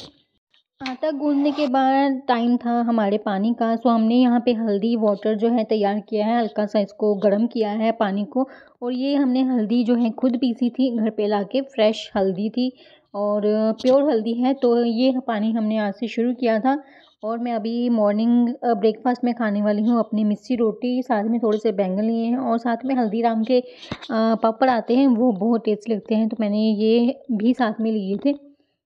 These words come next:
क्योंकि, अ, और देसी घी वाला परोठा गाइस मैंने यहाँ पे तैयार किया था, और साथ में एक कप चाय, और मैं इसे खाऊंगी। Then मैं आपको बताऊंगी कि मैंने दोपहर में आज क्या खाया है। तो गाइस दोपहर में बना था दलिया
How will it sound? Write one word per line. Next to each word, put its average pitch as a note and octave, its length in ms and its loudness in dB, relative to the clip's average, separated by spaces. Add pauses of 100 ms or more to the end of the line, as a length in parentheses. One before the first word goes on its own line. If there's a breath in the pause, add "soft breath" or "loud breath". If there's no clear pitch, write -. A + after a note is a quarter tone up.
(160)
क्योंकि, D#4 400 -10
अ, B3+ 100 -6 (760)
और B3+ 280 -2
देसी A#3 360 0
घी A#3 220 0
वाला G#3+ 260 2
परोठा G#3+ 520 -2 (200)
गाइस G#3+ 300 0
मैंने A3 220 0
यहाँ G#3 320 0
पे A3+ 100 2
तैयार G3+ 460 0
किया G#3+ 160 -4
था, A#3 160 -2
और A3+ 140 -6
साथ A3 280 -6
में G#3 100 -2
एक G3+ 140 -8
कप G3 220 -2
चाय, B3 320 2 (440 loud breath)
और A3+ 60 -6
मैं A3+ 140 2
इसे A#3 160 0
खाऊंगी। A3 500 0 (340 loud breath)
Then A#3 200 4
मैं C#4+ 160 4
आपको C4 340 2
बताऊंगी A3 440 0
कि A#3+ 120 -4
मैंने A3+ 160 0
दोपहर A3 420 2
में A#3 100 2
आज G#3 160 0
क्या G#3+ 140 0
खाया G3+ 220 0
है। A3 280 2
तो A#3+ 400 2
गाइस A3+ 420 2
दोपहर G#3+ 320 0
में B3 140 2
बना G#3+ 180 2
था A#3 120 0
दलिया G3+ 640 0